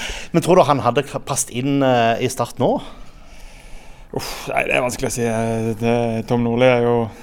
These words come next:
Speaker 2: ja, det er mye, så, nei, det vet jeg ikke, men, eh, det han gjorde da var i hvert fall veldig bra.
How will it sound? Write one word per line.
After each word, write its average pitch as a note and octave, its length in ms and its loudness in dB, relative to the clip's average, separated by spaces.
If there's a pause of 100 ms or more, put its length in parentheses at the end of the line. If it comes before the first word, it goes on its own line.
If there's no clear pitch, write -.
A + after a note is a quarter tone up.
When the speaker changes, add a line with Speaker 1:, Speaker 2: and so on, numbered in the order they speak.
(280)
Speaker 2:
ja, C3 120 2 (100)
det C3 100 2
er C#3 60 6
mye, C3+ 180 8 (180)
så, C3 120 0 (200)
nei, C3 240 4
det C3 120 2
vet B2+ 120 -2
jeg B2 120 -4
ikke, B2 160 -4
men, A#2 200 -4
eh, A#2+ 500 0
det B2+ 140 2
han B2+ 120 4
gjorde B2+ 160 4
da C#3 120 8
var B2 220 6
i B2 60 4
hvert A#2 100 -2
fall B2+ 140 0
veldig B2 180 -4
bra. A#2 140 -4